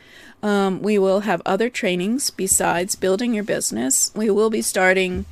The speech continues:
the Start Your Business for those of you who don't have a business yet and quite, can't quite decide. We'll have some trainings on starting your business. So until next time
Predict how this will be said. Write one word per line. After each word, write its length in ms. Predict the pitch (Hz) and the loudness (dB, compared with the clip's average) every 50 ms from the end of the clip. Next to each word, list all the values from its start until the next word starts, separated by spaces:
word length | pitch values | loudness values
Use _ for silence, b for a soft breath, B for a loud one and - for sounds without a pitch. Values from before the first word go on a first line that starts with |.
| - - - - - - - - | -16 -20 -20 -20 -20 -20 -14 -8
the 100 | - 175 | -6 -6
Start 360 | - - - 196 214 277 403 | -4 -2 0 0 0 0 0
Your 340 | 392 - 185 190 - - - - - 190 | -2 -2 -4 -4 -4 -6 -8 -12 -6 -2
Business 580 | - 190 185 175 - - 165 190 269 - - | 0 0 0 0 -2 -4 -4 -4 -4 -4 -4
for 140 | - 202 196 | -4 -4 -2
those 320 | 202 196 185 202 202 - | 2 2 2 2 2 0
of 120 | 220 202 214 | -2 -2 -2
you 380 | 220 170 165 165 170 175 185 - B B B B B B B | -2 -2 -2 -2 -2 -4 -6 -8 B B B B B B B
who 540 | - 214 208 196 185 185 180 175 170 160 - | 2 4 6 6 8 6 6 6 4 2 0
don't 260 | - 190 180 175 202 | -2 -2 0 0 -2
have 300 | 190 214 175 175 156 165 | -2 -2 -2 -2 -4 -4
a 80 | 175 175 | -6 -6
business 540 | 202 185 202 202 - 196 185 190 - - | -4 -4 -2 -2 -2 -4 -4 -4 -4 -2
yet 260 | 190 190 185 180 - - _ - | 0 2 2 0 0 -4 _ -10
and 200 | 190 185 170 - | -10 -8 -10 -10
quite, 300 | - - 180 175 - - - | -8 -8 -8 -8 -8 -10 -6
can't 280 | - 220 180 165 - | -4 -2 -2 -2 -4
quite 280 | - - 185 170 - - | -6 -4 -2 -2 -2 -4
decide. 580 | - - - - - - 202 202 208 202 208 - B B B B B B B B B | -6 -6 -4 -2 0 0 0 0 0 -2 -4 -6 B B B B B B B B B
We'll 140 | 208 226 240 | 0 0 2
have 180 | 247 202 202 | 2 0 0
some 160 | - 208 190 | -2 -4 -6
trainings 540 | 196 - 208 196 196 202 196 190 202 202 - - | -4 -2 -2 0 0 0 0 0 -2 -2 -4 -4
on 280 | - 165 165 165 175 | -4 -4 -4 -4 -2
starting 480 | - - - - 147 147 143 160 165 151 | -4 -4 -2 -2 -2 -4 -4 -4 -8 -10
your 100 | - - | -10 -10
business. 680 | - - - - - 156 151 117 - - - - - - - _ _ _ B B B B B B B B B | -10 -10 -8 -8 -8 -8 -10 -12 -6 -4 -2 -2 -2 -4 -10 _ _ _ B B B B B B B B B
So 260 | B - 220 214 214 | B 0 2 4 4
until 280 | 214 214 214 - 226 202 | 2 2 0 0 -2 -2
next 360 | 208 233 285 349 - - - | -2 -2 -4 -4 -2 -2 -2
time 360 | - 214 190 202 233 311 381 | 0 0 0 0 0 -2 -4